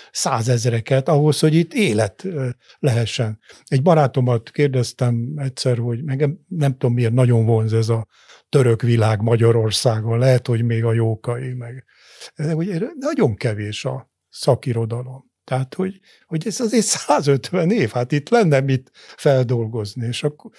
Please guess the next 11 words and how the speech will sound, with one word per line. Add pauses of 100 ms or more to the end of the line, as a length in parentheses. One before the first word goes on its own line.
(180)
és
mondom,
és
hát
végül
is
ez,
ez
egy
gyilkos, (420)
ö,